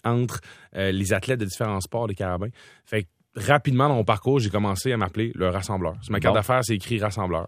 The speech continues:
Speaker 2: Excellent. Comment
Speaker 1: C'est
Speaker 2: t'as
Speaker 1: ça
Speaker 2: aimé,
Speaker 1: que je fais.
Speaker 2: comment t'as aimé ça, ton, ton métier d'analyste cette année avec Jean Saint-Onge ?
Speaker 1: J'ai, c'était un gros morceau. Euh, honnêtement, je me suis fait appeler par Michel Tremblay, le directeur des sports du quatre-vingt-dix-huit cinq. Il m'appelle, il dit, « Alex, je cherche un analyste. » J'avais déjà croisé, euh,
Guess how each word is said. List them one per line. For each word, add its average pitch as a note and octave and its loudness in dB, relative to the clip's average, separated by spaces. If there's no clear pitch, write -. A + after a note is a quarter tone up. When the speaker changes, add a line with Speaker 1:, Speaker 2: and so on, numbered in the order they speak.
Speaker 2:
Excellent. G#2 2
Comment C3+ 4
Speaker 1:
C'est D#3+ 2
Speaker 2:
t'as D3+ 6
Speaker 1:
ça C3 6
Speaker 2:
aimé, A#2+ 2
Speaker 1:
que G2+ 0
je - -6
fais. A#2 0
Speaker 2:
comment C#3+ 2
t'as D3 4
aimé A#2 2
ça, - 0
ton, G2+ 0
ton F#2 -2
métier G2 -2
d'analyste G#2+ 0
cette F#2+ -4
année G2 0
avec F#2+ 0
Jean F#2 -2
Saint-Onge ? A2+ -4
Speaker 1:
J'ai, A#2 2
c'était G#2+ 2
un C3+ 4
gros C3 4
morceau. G#3+ 2
Euh, A2 0
honnêtement, C#3 4
je A#2 0
me B2 2
suis A2+ -2
fait D3 2
appeler C#3+ 2
par D#3 2
Michel D3 0
Tremblay, C3 0
le A2 2
directeur A2+ 0
des A#2 0
sports C3 0
du A#2 -6
quatre-vingt-dix-huit G#2+ -2
cinq. C#3+ 0
Il E3+ 0
m'appelle, C#3+ 0
il - -2
dit, « A2+ 2
Alex, C#3 2
je A2+ 4
cherche D#3+ 0
un C#3+ 4
analyste. » C3 2
J'avais A2+ 0
déjà C3 0
croisé, D3+ 2
euh, G#2+ 2